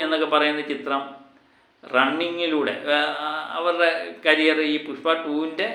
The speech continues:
റണ്ണിങ്ങിലൂടെ നേടിയ, ആ, കളക്ഷനാണ് പ്രീഫയിലൂടെ മാത്രം എമ്പുരാൻ മറികടന്നിരിക്കുന്നത് എന്ന് കേൾക്കുമ്പോൾ എമ്പുരാൻ്റെ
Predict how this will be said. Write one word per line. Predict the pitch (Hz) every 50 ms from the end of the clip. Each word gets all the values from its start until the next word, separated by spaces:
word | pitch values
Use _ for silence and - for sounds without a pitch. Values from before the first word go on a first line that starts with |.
| - - - - - - _ - - _ _ _ _ - 139 139 135
റണ്ണിങ്ങിലൂടെ | 139 139 143 151 156 156 156 160 160 160 156 156 151 151 151
നേടിയ, | 147 143 139 135 139 135 135 139 151 151 - - - - - - _ _ _ _ _ _ _ - - 117
ആ, | 120 117 120 120 120 113 - - - - - - - _ _ _ _ _ _ _ _ _ _ -
കളക്ഷനാണ് | 123 131 135 131 - - 156 131 120 117 120 120 - - - - - _ _ _ _ _ _ _ _ _ -
പ്രീഫയിലൂടെ | 139 147 175 165 - 208 202 190 190 190 190 185 185 185 - 160 156
മാത്രം | 151 151 156 - - 165 156 - - - - - 120
എമ്പുരാൻ | 127 131 139 135 135 131 131 123
മറികടന്നിരിക്കുന്നത് | 120 123 131 135 135 127 127 131 135 131 131 131 135 135 135 135 139 139
എന്ന് | 139 131 131 135
കേൾക്കുമ്പോൾ | 127 127 127 127 127 127 131
എമ്പുരാൻ്റെ | 131 131 127 139 135 131 135 131 131 127